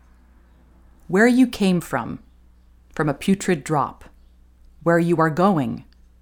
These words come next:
to a place of dust, worms, and maggots. Though I am not Hasidic, I discovered one of my favorite teachings on the human condition in that mystical tradition.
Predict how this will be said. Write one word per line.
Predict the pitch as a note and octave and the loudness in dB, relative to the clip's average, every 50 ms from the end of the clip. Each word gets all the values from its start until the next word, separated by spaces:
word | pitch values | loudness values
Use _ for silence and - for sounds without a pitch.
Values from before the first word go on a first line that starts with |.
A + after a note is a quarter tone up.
| _ - - | _ -18 -10
to | - - | -4 -4
a | D#3+ | -4
place | D3+ - - F3+ F3 F#3+ F#3+ - - | -4 -2 -2 0 0 0 0 -2 -4
of | - - C3 B2 - | -4 -6 -10 -8 -2
dust, | - E3 E3+ F#3 - - - - - - _ - - | 0 0 0 0 -2 -6 -14 -16 -20 -20 _ -12 -8
worms, | D3 D#3 D3+ D3 D3 D3 D3 D3 - - - | -6 -4 -2 -2 -2 -2 -4 -4 -6 -8 -6
and | - D3 D3 C#3 | -4 -4 -4 -2
maggots. | C#3+ C3 B2+ B2+ - A2 - - - - - - - _ _ _ _ _ _ _ _ _ _ _ _ _ _ _ _ _ _ _ _ - _ _ - _ _ _ _ _ - _ _ _ _ _ _ - _ - | -4 -6 -6 -8 -12 -14 -10 -8 -8 -8 -8 -8 -14 _ _ _ _ _ _ _ _ _ _ _ _ _ _ _ _ _ _ _ _ -20 _ _ -20 _ _ _ _ _ -20 _ _ _ _ _ _ -20 _ -10
Though | - C#3 E3 D#3 D3+ D3 C#3 - - | -6 -2 -2 0 0 -2 -2 -2 0
I | D3 D#3 | 0 0
am | D#3 D3+ D3 D3 | 0 0 -2 -2
not | D3 D3+ C#3 - - | -2 -2 -4 -4 -6
Hasidic, | - D3 - - - G#3 F#3+ D#3+ C#3+ - - - - - - - - - - - - - | -8 -8 -6 -4 -4 -2 -2 -4 -4 -6 -12 -20 -20 -20 -20 -20 -20 -20 -20 -20 -12 -4
I | - G#3 | -4 -2
discovered | G#3+ C#4 C4+ - - - G3 F#3+ F3+ F#3+ G3 F#3 F#3 D#3 | -2 -2 -2 -4 -2 -2 0 0 2 0 0 0 -2 -2
one | D3+ D#3+ E3+ | -2 -2 -2
of | F3 D#3+ | -2 -2
my | - D3+ C#3 | -2 -4 -4
favorite | C#3 - - D#3+ D#3+ - F3 D#3 - | -4 -4 -4 -4 -2 -2 -4 -4 -4
teachings | - - F#3 D#3+ - - C3+ C3 C3+ C3 | -6 -8 -8 -6 -4 -4 -2 -2 -2 -2
on | C#3+ C#3 | -2 -2
the | C3+ C3 | -4 -4
human | - - F3 F3 F3 E3+ D#3+ | -6 -4 -4 -2 -2 -2 -2
condition | D#3 - D#3+ D3+ C#3+ E3 E3 - - C3+ B2+ B2+ | -4 -4 -6 -4 -4 -4 -4 -4 -4 -4 -4 -4
in | - - D3 | -4 -4 -4
that | C#3 C3 - | -4 -4 -4
mystical | - C#3+ D3+ D3+ - - D#3+ - D3+ C3+ | -4 -4 -4 -6 -6 -8 -8 -8 -8 -8
tradition. | - - D3 B2+ D3+ C3+ - - B2 A#2 A#2 A#2 | -6 -6 -6 -6 -6 -8 -8 -8 -8 -8 -8 -10